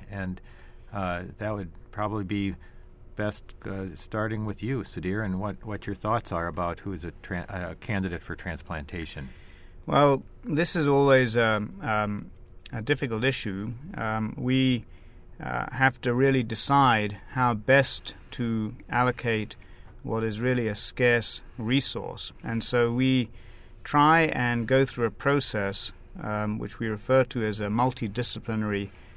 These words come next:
Speaker 2: selection process, where we evaluate people who may be eligible on the basis of their severe heart failure to be considered for a heart transplant. And the reason this is important is that not only do we want a good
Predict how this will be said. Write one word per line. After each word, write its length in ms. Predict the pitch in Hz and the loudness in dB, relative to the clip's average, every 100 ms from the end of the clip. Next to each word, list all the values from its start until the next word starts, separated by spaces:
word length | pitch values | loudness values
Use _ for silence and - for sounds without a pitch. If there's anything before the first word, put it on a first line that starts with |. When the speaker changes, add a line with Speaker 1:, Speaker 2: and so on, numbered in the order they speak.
| - | -14
Speaker 2:
selection 720 | - - 110 135 139 - 113 | -8 -4 2 2 2 -2 -4
process, 680 | 98 - 123 117 98 101 - | -2 2 4 2 -2 -4 -6
where 240 | 113 113 113 | -2 0 0
we 220 | 110 110 | 0 -2
evaluate 800 | - 107 127 139 131 113 110 - - - - - - - - - | -2 4 6 8 8 6 4 -6 -18 -20 -20 -20 -20 -20 -20 -14
people 440 | - 120 - 113 | -6 -4 0 -2
who 340 | 104 113 110 107 - - - - - | 0 -2 -2 -4 -8 -18 -20 -20 -6
may 300 | 117 139 175 | 2 6 6
be 380 | 147 135 120 117 - - | 6 4 4 -2 -12 -6
eligible 720 | - 147 170 120 104 104 107 107 185 240 | 6 8 8 4 -2 -4 -6 -8 -14 -6
on 180 | - 120 | -2 0
the 60 | 110 | 2
basis 480 | 120 123 - 117 | 4 4 2 -2
of 240 | 117 104 104 - | -2 -4 -8 -8
their 160 | 120 110 | -4 -2
severe 400 | - 110 120 110 | -2 0 2 2
heart 260 | 117 123 | 2 0
failure 380 | 120 113 107 104 | 0 -2 -2 -2
to 140 | 104 110 | -6 -6
be 100 | 104 | -6
considered 520 | 110 101 - 110 101 | -6 -4 -4 -4 -6
for 260 | - 107 | -6 -4
a 60 | 107 | 0
heart 220 | 127 156 | 2 2
transplant. 680 | - 110 - - - 135 - - - - - - - - | 0 -6 -6 -8 -10 -10 -14 -18 -18 -18 -18 -18 -20 -12
And 160 | - 120 | -4 0
the 80 | 139 | 2
reason 300 | 180 143 139 | 2 4 2
this 160 | 123 | 2
is 100 | 120 | 0
important 720 | 120 113 - 180 175 113 101 113 | -2 -2 2 2 2 -2 -2 -2
is 180 | 110 | -2
that 280 | 107 110 107 | 0 -2 0
not 200 | 127 147 | 2 4
only 440 | 147 147 127 120 110 | 4 4 4 0 -2
do 100 | 110 | -2
we 140 | 113 | -2
want 340 | 110 127 123 | 2 2 2
a 80 | - | -2
good 260 | 107 117 | 0 0